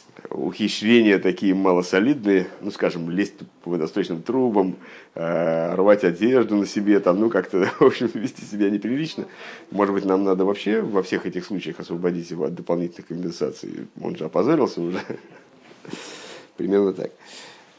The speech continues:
Так, ну, в общем, во всяком случае, вопрос такой. Э, бейс. Безоин и шайх дан вендербай из до ацвейтер. А, интересный момент. А, вообще, позор, когда возникает ситуация позора, стыда,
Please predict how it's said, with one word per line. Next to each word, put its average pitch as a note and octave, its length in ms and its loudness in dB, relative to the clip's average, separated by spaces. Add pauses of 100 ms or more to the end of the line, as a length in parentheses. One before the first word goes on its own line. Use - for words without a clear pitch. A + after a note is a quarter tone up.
(100)
Так, F2+ 220 6
ну, A#2+ 100 4
в D3+ 60 6
общем, C3 160 2
во G#2+ 60 6
всяком A#2+ 180 -2
случае, A2 240 0
вопрос A#2 260 4
такой. - 320 0 (340)
Э, G2 200 6
бейс. F#2+ 400 6 (100)
Безоин A#2+ 840 6
и C#3 100 4
шайх C3+ 540 2
дан G#2+ 320 6
вендербай A#2 880 4
из A2+ 260 0
до D3+ 300 6
ацвейтер. A2 520 4 (500)
А, F2+ 520 2 (360)
интересный D3 400 0
момент. A2+ 360 2 (1600)
А, F2+ 240 -4
вообще, A2+ 480 4
позор, C#3+ 640 2 (400)
когда G2+ 260 2
возникает F2 460 0
ситуация G#2+ 380 0
позора, F2+ 720 -2
стыда, F#2 440 -2